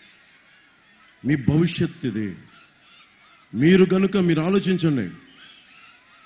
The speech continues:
ఈ రా-, ఈ నేలలో ఉత్తరాంధ్ర అని ఇక్కడ నేను చాలా నెలలు ఉన్నాను. ఇక్కడ యాక్టింగ్ టైంలో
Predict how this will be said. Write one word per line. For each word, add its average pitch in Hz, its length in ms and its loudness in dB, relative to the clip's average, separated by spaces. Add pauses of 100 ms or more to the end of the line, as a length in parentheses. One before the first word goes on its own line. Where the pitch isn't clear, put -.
(120)
ఈ 156 40 2
రా-, 151 360 -4
ఈ 190 140 0
నేలలో 202 640 0
ఉత్తరాంధ్ర 208 640 0
అని 185 120 0
ఇక్కడ 180 160 -2
నేను 190 680 0 (1040)
చాలా 208 240 -2
నెలలు 208 420 4
ఉన్నాను. 214 240 2
ఇక్కడ 160 360 -2 (100)
యాక్టింగ్ 180 340 0
టైంలో 160 420 0